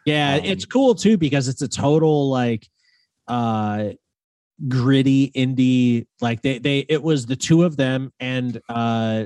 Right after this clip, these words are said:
Speaker 1: the producer, uh, David, that, uh, it was just them. And they made this fi-, like, as, as far as, like, actually being in the room and shooting stuff.
Speaker 2: Yeah.
Speaker 1: Um, and the film is just basically the two of them. And then there's, like, a couple talking heads, but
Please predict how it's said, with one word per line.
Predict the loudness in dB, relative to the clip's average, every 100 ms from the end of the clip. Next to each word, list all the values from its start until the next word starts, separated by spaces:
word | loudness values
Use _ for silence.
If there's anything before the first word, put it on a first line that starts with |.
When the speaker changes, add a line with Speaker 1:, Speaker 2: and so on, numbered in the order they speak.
| -8
Speaker 1:
the | -4 -4 -4 -8
producer, | -2 2 2 2 -2 -2 -4
uh, | -4 -2 -2 -2
David, | 0 0 0 -2
that, | -2 -4 -6 -20 -20 -20 _
uh, | -2 0 0 0 -2 -4 _ -8
it | -2
was | -2 0
just | -2 -2 -2
them. | -2 -2 -6 _ _ -6
And | -4 -2
they | 0 0
made | 0 -2 -2
this | -4 -4 -10 -6
fi-, | -6
like, | -2 -2 -2
as, | -2 -2
as | -2 -2
far | 0 -2
as, | -2
like, | -8 -6
actually | -8 -4 -4
being | -2 -2
in |
the | -2
room | -2 -2
and | -4
shooting | -2 -2 -2
stuff. | -6 -6 -4
Speaker 2:
Yeah. | -4
Speaker 1:
Um, | -2 -4 -6 _ -20 -6
and | 0 2
the | 2
film | 2 2 2
is | -2
just | 0 -2 -4 -12 -4
basically | 0 0 -2 -4 0 0
the | 0
two | 0 2 2
of |
them. | 2 -2 -2
And | -4 -4
then | -4
there's, | -4 -6
like, | -8
a |
couple | -6 -4 -2
talking | -2 -4 -2
heads, | 0 2 0 0
but | -4